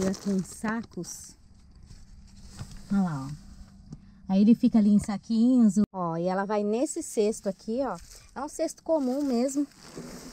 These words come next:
né, que eu já tinha em casa. E daí ele, ele cabe aqui, ó, perfeito.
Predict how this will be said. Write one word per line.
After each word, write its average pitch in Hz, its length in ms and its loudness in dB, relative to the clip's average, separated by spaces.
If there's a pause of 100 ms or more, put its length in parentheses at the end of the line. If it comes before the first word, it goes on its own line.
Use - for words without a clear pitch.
(160)
né, 220 200 4
que 254 100 0
eu 220 60 4
já 226 120 4
tinha 226 240 0
em 226 100 2
casa. 226 520 -2 (600)
E 214 80 -2
daí 220 360 2 (140)
ele, 247 240 4 (100)
ele 254 220 4
cabe 233 460 2
aqui, 226 340 2
ó, 196 80 4 (220)
perfeito. - 400 -2